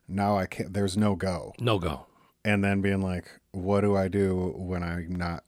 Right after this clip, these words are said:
Speaker 1: go, go, go?"
Speaker 2: Yeah.
Speaker 1: 'Cause I, and I'm, I'm not saying anything, <laughs> but, like, a lot of people that go, go, go, there might be something that they're
Speaker 2: Sure.
Speaker 1: avoiding or whatever
Speaker 2: Sure.
Speaker 1: that looks like.
Speaker 2: Sure.
Speaker 1: And then you're just like,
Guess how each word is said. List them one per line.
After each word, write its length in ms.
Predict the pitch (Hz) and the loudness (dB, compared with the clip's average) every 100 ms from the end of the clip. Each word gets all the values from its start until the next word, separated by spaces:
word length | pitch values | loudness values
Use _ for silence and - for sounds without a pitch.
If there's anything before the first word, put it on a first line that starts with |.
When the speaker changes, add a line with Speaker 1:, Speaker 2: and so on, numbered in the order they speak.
| 90 | -6
Speaker 1:
go, 180 | 95 82 | -6 -4
go, 200 | 82 80 | -6 -6
go?" 300 | 85 85 - - | -6 -6 -8 -8
Speaker 2:
Yeah. 340 | 101 107 110 - - | -2 0 0 -6 -4
Speaker 1:
'Cause 160 | 120 110 | 2 6
I, 180 | 120 123 | 6 6
and 200 | 123 120 | 6 6
I'm, 260 | 117 120 - _ - - _ _ | 6 2 -4 _ -20 -20 _ _
I'm 160 | 160 180 | 4 8
not 220 | 151 110 | 8 8
saying 440 | - 151 139 135 143 | 10 10 10 8 8
anything, 480 | 135 135 120 160 | 8 8 8 8
<laughs> 0 | |
but, 140 | 131 120 | 8 8
like, 200 | 120 117 | 8 8
a 20 | |
lot 160 | 117 117 | 8 8
of 60 | 117 | 8
people 200 | 117 113 | 4 6
that 160 | 113 | 4
go, 180 | 104 110 | 6 6
go, 180 | 104 110 | 6 6
go, 520 | 113 147 127 117 120 101 | 8 10 10 8 6 2
there 140 | 107 | 4
might 180 | 104 98 | 4 2
be 120 | 101 | 2
something 320 | - 110 104 | 2 2 2
that 160 | 104 95 | 2 4
they're 320 | 107 104 104 | 4 6 2
Speaker 2:
Sure. 220 | - 98 | 0 0
Speaker 1:
avoiding 520 | 120 107 110 107 110 107 | 2 4 6 6 6 6
or 220 | 110 104 | 4 2
whatever 380 | 98 104 104 101 | 0 2 4 6
Speaker 2:
Sure. 120 | 208 220 | 6 6
Speaker 1:
that 60 | 131 | 6
looks 180 | - | 4
like. 260 | 113 101 - | 4 2 0
Speaker 2:
Sure. 360 | - 143 185 - | -6 -4 -4 0
Speaker 1:
And 160 | 107 104 | 4 6
then 140 | 101 | 6
you're 140 | 110 | 6
just 180 | 110 101 | 6 4
like, 260 | 101 90 | 2 0